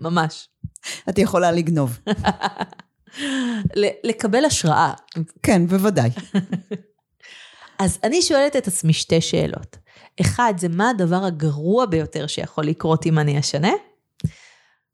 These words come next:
Speaker 1: והדבר השני, זה מה הדבר הטוב ביותר שיכול לקרות אם אני אשנה?
Speaker 2: או, זאת שאלת מיליון הדולר פה.
Speaker 1: בדיוק. אז מה יכול לקרות אם אני אשנה? וואו,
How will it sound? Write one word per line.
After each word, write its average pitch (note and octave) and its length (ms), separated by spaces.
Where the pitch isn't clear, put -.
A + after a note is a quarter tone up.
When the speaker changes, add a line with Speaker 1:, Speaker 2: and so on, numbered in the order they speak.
Speaker 1:
והדבר E3+ 280
השני, G#3+ 460
זה F3 160
מה G#3 180
הדבר F#3+ 360
הטוב A3+ 540
ביותר D3+ 420
שיכול F3 440
לקרות D3+ 400
אם D3+ 100
אני D3 180
אשנה? - 280
Speaker 2:
או, C3 800
זאת C3+ 280
שאלת D#3+ 460
מיליון E3 360
הדולר D#3+ 480
פה. C3 140
Speaker 1:
בדיוק. G3+ 880
אז E3 140
מה B3+ 140
יכול F#4 220
לקרות A#3+ 400
אם G#3+ 120
אני D3+ 200
אשנה? F#3+ 360
וואו, E3+ 380